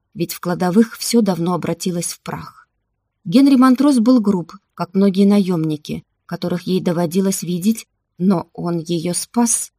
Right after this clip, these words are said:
этого нельзя отрицать. Так в чём же дело? «Это всё сон», решила она, поразмыслив.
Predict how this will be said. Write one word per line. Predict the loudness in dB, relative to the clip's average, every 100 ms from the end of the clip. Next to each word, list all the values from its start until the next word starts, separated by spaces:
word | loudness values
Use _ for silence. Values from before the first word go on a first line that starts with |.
| _ _
этого | -6 -4 -2
нельзя | -2 -2 -4 -4
отрицать. | -2 -4 -2 0 0 -2 -14 _ _ _ _
Так | -14 -12
в | -4
чём | -4 0
же | -2
дело? | 2 2 0 -4 -12 _ _ _ _ _ _ -4
«Это | -4 -2 -6
всё | -4 -2 0
сон», | -2 -2 -2 -2 -6 _ _ _ -8
решила | -2 0 0 0 0
она, | 0 0
поразмыслив. | 0 -2 -2 -4 -6 -10 -16 -20